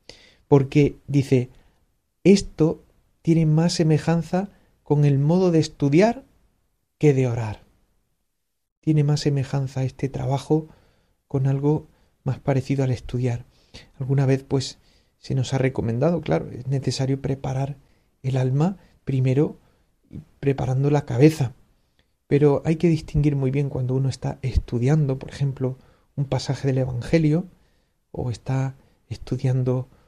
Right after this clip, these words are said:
pues, la teología, que cuando uno está haciendo oración, está dedicando tiempo al encuentro con Dios.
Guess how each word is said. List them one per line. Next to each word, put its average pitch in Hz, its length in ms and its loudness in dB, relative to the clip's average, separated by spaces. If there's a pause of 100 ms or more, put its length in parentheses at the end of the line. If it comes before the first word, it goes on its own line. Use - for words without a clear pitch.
(220)
pues, - 340 -8
la 123 140 -6
teología, 147 760 0 (760)
que 135 180 -4
cuando 131 320 0
uno 170 380 0
está 156 440 -4 (360)
haciendo - 580 -2
oración, 120 400 -4
está 147 320 -4 (140)
dedicando 139 720 -2 (320)
tiempo 143 500 -2
al 135 160 -4
encuentro 156 800 0
con 110 240 -8
Dios. 120 380 -6